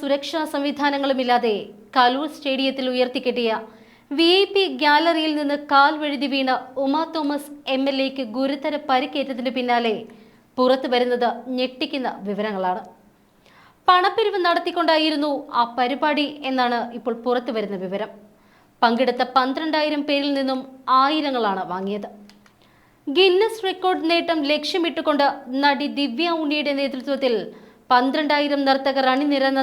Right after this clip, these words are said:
നൃത്ത പരിപാടി വലിയ വിവാദമായി മാറുകയാണിപ്പോൾ. ദിവസങ്ങൾക്ക് മുൻപ് ഈ പരിപാടിക്കെതിരെ പോലീസിന് പരാതിയും ലഭിച്ചു. ജി എസ് ടി വകുപ്പിനെയും എല്ലാം മുൻകൂട്ടി തന്നെ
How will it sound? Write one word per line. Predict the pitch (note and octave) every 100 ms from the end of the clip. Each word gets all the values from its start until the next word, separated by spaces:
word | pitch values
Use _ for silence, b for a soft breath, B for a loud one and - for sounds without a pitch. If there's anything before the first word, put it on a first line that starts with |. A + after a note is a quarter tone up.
| B3+
നൃത്ത | B3+ C4+ D#4+
പരിപാടി | C#4+ C#4 C4+ C4 B3 - A#3+ A#3
വലിയ | C#4 C#4+ D#4+ D4 A3+
വിവാദമായി | C4+ C4+ D#4 D4 C4 B3
മാറുകയാണിപ്പോൾ. | A#3 A3+ G#3+ G3+ G3+ A#3 B3 - b b b b b b b G#3+
ദിവസങ്ങൾക്ക് | A#3+ C4+ C#4+ C#4 C#4+
മുൻപ് | C4+ B3 C4+ C4 - D4
ഈ | E4 E4+
പരിപാടിക്കെതിരെ | D#4 E4 G4 F#4+ E4+ D#4 D#4+ D#4+ D#4
പോലീസിന് | D4 D4+ D4+ D#4 D4+ C#4
പരാതിയും | C4 C#4+ C#4+ A#3 G3
ലഭിച്ചു. | F#3 G#3 B3 - - - _ _ b b b b - C4
ജി | F#4 G4
എസ് | G#4+ A4
ടി | G#4+ F#4+
വകുപ്പിനെയും | F#4 F#4 E4+ E4+ E4+ D#4+ - - C#4+
എല്ലാം | D4 E4 D#4 C4+
മുൻകൂട്ടി | C#4+ D4 E4 D#4+ D#4
തന്നെ | B3